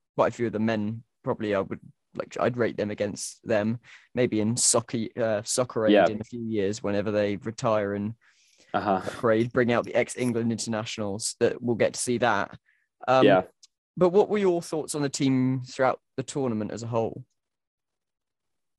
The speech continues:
Speaker 2: Well, obviously, I was very, very proud as an Arsenal fan to see two of our players doing so well. Obviously, Leah Williams-, Williamson as the, the captain of England in midfield, that was obviously very good. And then seeing Beth Mead,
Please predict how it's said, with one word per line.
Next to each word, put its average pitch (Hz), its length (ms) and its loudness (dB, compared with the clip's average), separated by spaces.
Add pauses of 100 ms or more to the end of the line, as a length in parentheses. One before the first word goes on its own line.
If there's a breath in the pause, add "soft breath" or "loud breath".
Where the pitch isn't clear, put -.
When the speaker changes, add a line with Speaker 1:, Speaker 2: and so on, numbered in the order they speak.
(480)
Speaker 2:
Well, 107 100 6
obviously, 113 240 6
I 107 40 12
was 107 140 8
very, 107 460 6
very 101 240 2
proud 98 360 2
as 87 120 -4
an 87 60 -8
Arsenal 95 340 -6
fan 87 220 -4
to 87 100 -12
see 92 520 0 (320)
two 101 200 0
of 95 100 0
our 92 140 2
players 90 380 -2
doing 92 260 -4
so 92 260 0
well. 92 400 2
Obviously, 92 400 -4
Leah 95 200 0
Williams-, 92 420 -2
Williamson 92 600 0
as 85 160 -10
the, 92 140 0
the - 120 -4
captain 90 520 -2
of 85 120 -4
England 87 420 -2 (380)
in 90 80 -2
midfield, 90 320 4
that 82 80 2
was 82 140 -4
obviously 85 240 -4
very 87 280 2
good. 87 220 2
And 87 100 -2
then 85 320 -4 (720)
seeing 92 280 2
Beth 92 260 2
Mead, 92 400 4